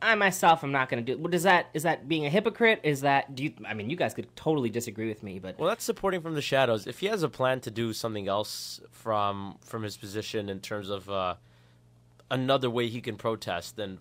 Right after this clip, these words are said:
Speaker 2: then cool. But if it's like, "Oh, I support you, I just don't wanna be seen doing it with you."
Speaker 1: But isn't that hypocritical?
Speaker 2: That's,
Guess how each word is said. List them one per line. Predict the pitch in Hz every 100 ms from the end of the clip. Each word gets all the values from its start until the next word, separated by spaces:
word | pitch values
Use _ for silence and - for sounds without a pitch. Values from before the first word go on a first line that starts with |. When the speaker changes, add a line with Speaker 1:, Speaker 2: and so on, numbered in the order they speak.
| -
Speaker 2:
then | 107 104
cool. | - 127 104
But | 85 101 101 _ _ _ _ _ _ -
if | 139 165
it's | 165 156
like, | 143 123 - -
"Oh, | 135
I | 143
support | - 123 147 147 -
you, | 123
I |
just | 113 101
don't | 120
wanna | 120 113
be | 98 101
seen | - 120 120 95 82
doing | 110 110 117
it | 117
with | 117 123 147
you." | 156 151 -
Speaker 1:
But | 190 202
isn't | 214
that | 202
hypocritical? | 170 180 - 185 285 277 -
Speaker 2:
That's, | 170 -